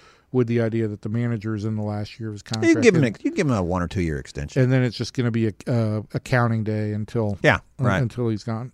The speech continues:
Speaker 2: Yeah.
Speaker 1: Uh, the, the, uh, the flip side of that is if you decide you wanna bring in a new manager and say, "These are the guys that are going to be with us when we win,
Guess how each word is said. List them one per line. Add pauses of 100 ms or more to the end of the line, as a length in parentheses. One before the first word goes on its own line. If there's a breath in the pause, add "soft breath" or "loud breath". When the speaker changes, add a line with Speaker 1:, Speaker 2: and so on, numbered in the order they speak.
(140)
Speaker 2:
Yeah. (260)
Speaker 1:
Uh,
the,
the,
uh,
the
flip
side
of
that
is
if
you
decide
you
wanna
bring
in
a
new
manager
and
say, (460 soft breath)
"These
are
the
guys
that
are
going
to
be
with
us
when
we
win,